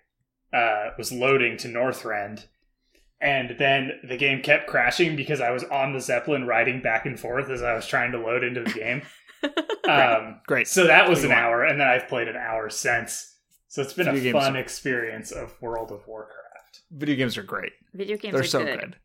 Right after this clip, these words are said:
Speaker 2: Anyway, I said that because I'm in an area with a bunch of magical toads that talk to me, and they're like, "Ah,
Speaker 3: Uh-huh.
Speaker 2: you are a friend of the toad." I'm like, "I'm Naruto now."
Speaker 3: I, it is I.
Speaker 2: <laughs> I'm Naruto.
Speaker 3: It is I, Toad Ratu. Toad Ratu?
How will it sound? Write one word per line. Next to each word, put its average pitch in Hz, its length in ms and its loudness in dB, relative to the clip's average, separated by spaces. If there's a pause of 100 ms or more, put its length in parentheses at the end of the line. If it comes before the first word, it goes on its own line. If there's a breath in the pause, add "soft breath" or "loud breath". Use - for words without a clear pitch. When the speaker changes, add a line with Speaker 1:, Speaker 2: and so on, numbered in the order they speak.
Speaker 2:
Anyway, 165 500 -6
I 170 100 -8
said 175 260 -8
that 151 180 -6
because 170 320 -10
I'm 143 140 -10
in 151 100 -10
an 147 100 -8
area 160 400 -4
with 143 160 -8
a 165 60 -10
bunch 160 300 -8
of 160 100 -14
magical 160 460 -6
toads 170 400 -6
that - 160 -12
talk 175 260 -6
to 170 80 -14
me, 151 140 -10
and 147 120 -12
they're 160 60 -6
like, 143 220 -6
"Ah, 175 180 6
Speaker 3:
Uh-huh. 170 100 0
Speaker 2:
you 180 140 2
are 175 100 2
a 165 60 0
friend 170 320 -6
of 156 140 -8
the 160 80 -6
toad." 160 340 -6
I'm 160 140 -10
like, 175 200 -20
"I'm - 140 -14
Naruto - 1400 -10
now." - 60 4
Speaker 3:
I, 143 140 2
it 135 60 2
is 135 140 2
I. 117 320 6
Speaker 2:
<laughs> - 840 -2
I'm - 120 -12
Naruto. - 1040 -16
Speaker 3:
It 139 60 -4
is 127 120 0
I, 110 200 4
Toad 123 260 2
Ratu. 107 420 -4 (920)
Toad 127 160 -4
Ratu? 185 340 -4